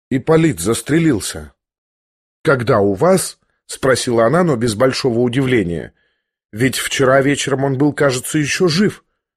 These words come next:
«Как же вы могли тут спать после всего этого?» — вскричала она, внезапно оживляясь. «Да ведь он не умер, пистолет не выстрелил».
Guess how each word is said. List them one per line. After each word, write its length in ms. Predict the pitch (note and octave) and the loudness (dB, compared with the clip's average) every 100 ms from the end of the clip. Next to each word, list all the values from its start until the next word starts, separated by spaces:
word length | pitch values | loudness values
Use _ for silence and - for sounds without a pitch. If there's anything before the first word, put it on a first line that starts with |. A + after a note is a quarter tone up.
| _ _ _ _ | _ _ _ _
«Как 220 | D3+ C3+ | 2 2
же 100 | C3 | 2
вы 140 | D#3+ | 2
могли 260 | E3+ F3 F#3 | 2 0 0
тут 220 | F3 G3 | 0 -2
спать 400 | - - G#3 F#3 | -4 0 0 0
после 260 | C#3 - A#2 | -4 -4 -6
всего 320 | - B2 C#3 | -4 0 2
этого?» — 420 | E3 C3+ F#2+ E2+ - _ | 4 2 -2 -4 -6 _
вскричала 600 | - - C#3 A2 B2 A2 | -8 -4 -2 0 2 4
она, 180 | A2 D3+ | 4 2
внезапно 460 | D3 A2 A#2 A2+ B2+ | 0 0 -2 0 0
оживляясь. 640 | A#2+ C#3+ C#3+ G2 E2 - _ _ _ _ _ | 0 2 2 2 0 -8 _ _ _ _ _
«Да 80 | G#2 | -2
ведь 180 | C#3+ C#3 | 0 2
он 160 | D3+ D3+ | 2 4
не 100 | D#3 | 4
умер, 400 | G3+ G#3+ C3 F#2 | 4 4 2 -2
пистолет 600 | - A#2 - D3 D3 B2 | -6 -6 0 2 2 0
не 120 | B2+ | -2
выстрелил». 840 | D3 G3+ - A2+ A2 G2 D#2+ C#2 | 0 0 -2 -4 -2 -2 -4 -8